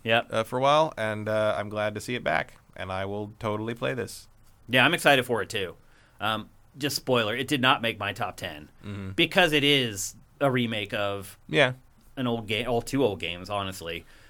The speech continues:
Speaker 1: Um, I try to give as much love as I can to new products instead of kind of rewarding remakes or re-,
Speaker 2: Mm-hmm.
Speaker 1: reworks.
Speaker 2: I'll, I'll reward the return of something that they've weirdly neglected for a long time. Um,
Speaker 1: Yeah, don't get me
Speaker 2: even,
Speaker 1: wrong, I'm
Speaker 2: even if
Speaker 1: really
Speaker 2: it's not
Speaker 1: excited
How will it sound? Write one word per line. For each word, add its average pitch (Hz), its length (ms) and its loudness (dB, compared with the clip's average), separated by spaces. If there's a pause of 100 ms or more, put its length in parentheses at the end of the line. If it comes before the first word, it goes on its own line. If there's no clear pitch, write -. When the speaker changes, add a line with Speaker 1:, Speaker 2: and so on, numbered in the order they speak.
(100)
Speaker 1:
Um, 117 200 0
I 147 120 4
try 139 640 4
to 147 180 -2
give 143 160 2
as 131 100 -4
much 131 220 -2
love 135 180 -2
as 131 80 -6
I 131 100 -2
can 131 340 -2
to 131 100 -6
new 123 320 -2
products 123 640 0
instead 113 320 -4
of 110 140 -6
kind 110 200 -4
of 98 200 -10 (400)
rewarding 110 680 -2
remakes 110 640 -2
or 98 260 -4
re-, 101 360 -10
Speaker 2:
Mm-hmm. - 1000 -12
Speaker 1:
reworks. 135 360 8
Speaker 2:
I'll, 160 180 12
I'll 170 40 6
reward 151 440 6
the 127 80 0
return 123 420 2
of 110 100 -2
something 113 340 0
that 104 100 -4
they've 104 160 -4
weirdly 107 420 -4
neglected 98 600 -4
for 98 140 -6
a 92 60 -4
long 90 280 -6
time. 92 300 -6 (520)
Um, 98 260 -2
Speaker 1:
Yeah, 156 60 4
don't 208 160 6
get - 120 4
me 254 60 4
Speaker 2:
even, 190 80 6
Speaker 1:
wrong, 175 180 10
I'm 165 80 8
Speaker 2:
even 127 60 6
if 123 40 6
Speaker 1:
really 151 100 6
Speaker 2:
it's 117 100 0
not 113 180 8
Speaker 1:
excited 101 80 0